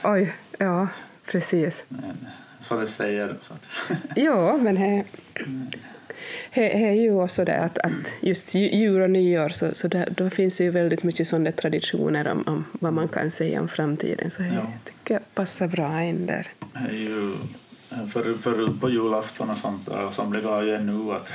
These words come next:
Speaker 2: de samlar grannarna ihop och, och satt uppe.
Speaker 1: Mm.
Speaker 2: Då skulle ju vara en liten sup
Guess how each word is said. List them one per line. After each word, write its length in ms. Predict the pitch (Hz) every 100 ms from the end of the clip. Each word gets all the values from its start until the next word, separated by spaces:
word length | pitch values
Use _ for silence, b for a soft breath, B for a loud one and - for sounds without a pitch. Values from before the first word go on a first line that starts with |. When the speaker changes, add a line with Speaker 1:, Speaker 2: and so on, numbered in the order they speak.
| -
Speaker 2:
de 140 | 101
samlar 300 | 101 101 104
grannarna 480 | 107 98 104 107 113
ihop 340 | - - - -
och, 260 | 98 - -
och 200 | - -
satt 320 | - - -
uppe. 240 | - - - - - _ -
Speaker 1:
Mm. 360 | 190 190 170 156 - -
Speaker 2:
Då 120 | -
skulle 220 | - -
ju 60 | 107
vara 120 | 113
en 80 | 113
liten 360 | 110 107 110 107
sup 300 | - 104